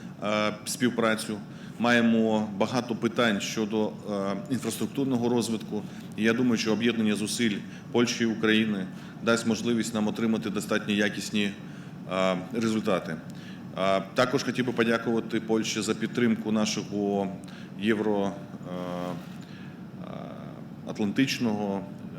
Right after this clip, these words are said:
е, євроінтеграційного курсу, а також підтримку впровадження безвізового режиму.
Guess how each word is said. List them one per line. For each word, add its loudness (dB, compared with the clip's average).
е, -2
євроінтеграційного 2
курсу, -4
а 0
також 0
підтримку 0
впровадження 0
безвізового 0
режиму. -2